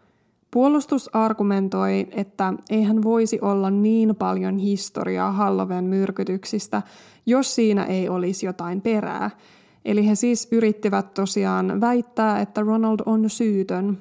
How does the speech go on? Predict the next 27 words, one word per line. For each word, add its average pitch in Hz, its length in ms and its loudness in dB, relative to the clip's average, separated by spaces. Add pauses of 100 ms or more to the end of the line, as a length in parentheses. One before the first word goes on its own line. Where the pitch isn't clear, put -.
(100)
ja 208 120 0
joku 220 340 0
anonyymi 220 580 2
myrkyttäjä 196 800 -2 (340)
oli 202 260 2
suorittanut 185 840 -2
tämän 202 320 -2
syanidin 202 720 -4
lisäämisen, 220 840 -2 (720)
joka 247 240 2
on 254 140 2
naurettava 226 680 2
väite 196 380 0
monella 196 500 0
tasolla, 226 760 0
mutta 202 400 0
etenkin, 196 640 -2
koska - 300 -6
me 277 140 0
tiedämme 214 500 2
nyt, 190 300 -2 (400)
että 220 220 0
näitä 233 280 4
myrkytyksiä 220 800 2
ei 214 220 2
todellakaan 196 840 -2
ole 196 220 -2